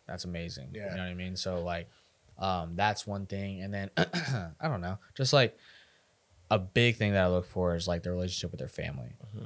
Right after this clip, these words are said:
Speaker 1: If they have a good relationship with their family and their, and their father.
Speaker 2: Yeah.
Speaker 1: Yeah, for sure.
Speaker 2: Beautiful.
Speaker 1: Yeah, that's,
Speaker 2: Yeah.
Speaker 1: that, that's, like, one big thing
Speaker 2: For
Speaker 1: that
Speaker 2: sure.
Speaker 1: I always look at,
Speaker 2: We
Speaker 1: for
Speaker 2: can
Speaker 1: sure.
Speaker 2: definitely agree on that. I think that's, like, non-negotiable things.
Speaker 1: Well, yeah,
Speaker 2: For
Speaker 1: for
Speaker 2: sure.
Speaker 1: sure. I mean, I,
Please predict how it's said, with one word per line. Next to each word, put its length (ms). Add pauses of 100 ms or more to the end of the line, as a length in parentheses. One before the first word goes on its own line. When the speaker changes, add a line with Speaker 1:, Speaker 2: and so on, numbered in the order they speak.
(120)
Speaker 1:
If 140
they 80
have 100
a 60
good 120
relationship 360
with 60
their 100
family 340
and 100
their, 220
and 100
their 80
father. 540 (140)
Speaker 2:
Yeah. 200 (140)
Speaker 1:
Yeah, 220
for 140
sure. 380
Speaker 2:
Beautiful. 500 (120)
Speaker 1:
Yeah, 280
that's, 240
Speaker 2:
Yeah. 120
Speaker 1:
that, 100
that's, 200
like, 140
one 280
big 200
thing 260
Speaker 2:
For 60
Speaker 1:
that 200
Speaker 2:
sure. 240
Speaker 1:
I 60
always 260
look 180
at, 140
Speaker 2:
We 120
Speaker 1:
for 60
Speaker 2:
can 100
Speaker 1:
sure. 40
Speaker 2:
definitely 320
agree 200
on 240
that. 280
I 80
think 180
that's, 240
like, 160
non-negotiable 800
things. 460
Speaker 1:
Well, 120
yeah, 100
Speaker 2:
For 80
Speaker 1:
for 60
Speaker 2:
sure. 220 (120)
Speaker 1:
sure. 80
I 40
mean, 340
I, 120